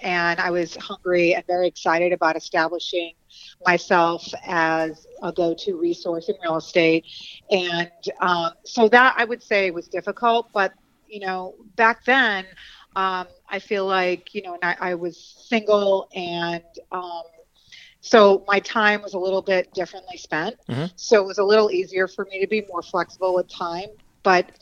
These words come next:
Speaker 1: you know, and that's also before, you know, the web was a huge tool and technology on our phones was a huge tool for real estate. So, um, it was a little bit easier to have,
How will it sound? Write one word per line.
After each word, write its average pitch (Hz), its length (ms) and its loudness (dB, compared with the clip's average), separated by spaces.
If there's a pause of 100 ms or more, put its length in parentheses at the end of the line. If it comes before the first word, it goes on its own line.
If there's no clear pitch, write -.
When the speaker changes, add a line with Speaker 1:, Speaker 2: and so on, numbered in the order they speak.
Speaker 1:
you 202 100 -10
know, 190 120 -2
and 185 100 -4
that's 208 200 0
also 269 380 2
before, 190 560 0 (580)
you 208 120 -4
know, 185 200 0
the 175 120 0
web 190 460 6
was 170 560 0
a 170 100 -10
huge - 560 -6 (120)
tool 175 540 0 (100)
and 175 180 -12
technology 208 600 2
on 175 120 0
our 170 80 -4
phones 226 360 2
was 170 140 -2
a 165 40 -6
huge 175 320 -2
tool 233 220 2
for 180 160 -4
real 196 180 2
estate. 170 460 0
So, 175 420 4 (440)
um, 190 240 2 (140)
it 220 80 8
was 240 160 2
a 262 40 4
little 294 300 -2
bit 285 160 0
easier 220 560 -2
to 262 120 -6
have, 233 540 0